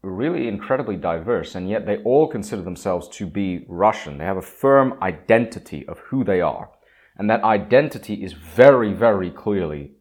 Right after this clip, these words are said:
Russian. There's a really cute video,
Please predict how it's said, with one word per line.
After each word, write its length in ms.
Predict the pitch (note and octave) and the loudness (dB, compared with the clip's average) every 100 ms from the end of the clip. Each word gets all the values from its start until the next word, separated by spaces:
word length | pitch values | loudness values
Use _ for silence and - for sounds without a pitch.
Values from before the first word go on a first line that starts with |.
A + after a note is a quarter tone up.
| _ | _
Russian. 540 | F2 G2+ - - - _ _ _ _ _ _ _ _ _ _ _ - | 2 2 2 -6 -18 _ _ _ _ _ _ _ _ _ _ _ -10
There's 280 | A#2+ C3 | 0 2
a 200 | B2+ B2+ | 4 2
really 460 | - G2+ B2+ B3+ F3 | 0 -4 0 2 2
cute 280 | - D#3+ G#2+ | 0 -6 -4
video, 520 | A2 A#2 D2 C2 | -4 -4 -4 -6